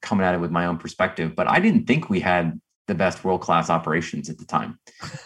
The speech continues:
And, you know, we were doing a lot of things in spreadsheets and, like, our, we were using our own product at the time. And that analytics product has evolved a lot, but it wasn't great. We were flying blind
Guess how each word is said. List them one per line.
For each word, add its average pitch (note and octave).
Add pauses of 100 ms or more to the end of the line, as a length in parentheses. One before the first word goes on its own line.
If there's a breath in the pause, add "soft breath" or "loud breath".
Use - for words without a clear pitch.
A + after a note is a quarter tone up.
(220 loud breath)
And, F#2
you G2+
know, F#2
we F#2+
were A2+
doing G#2+
a G2+
lot F#2
of G2+
things G2+
in G2
spreadsheets G2
and, E2+
like, D#2+
our, F#2+
we G2+
were G2+
using A2
our F#2+
own G2
product F#2
at G#2
the E2
time. F#2+
And E2
that E2 (180)
analytics F#2
product F#2
has E2
evolved F2
a G2
lot, F#2
but F#2+
it F2+
wasn't E2+
great. F2+ (540 soft breath)
We G#2
were D3
flying A2+
blind F2+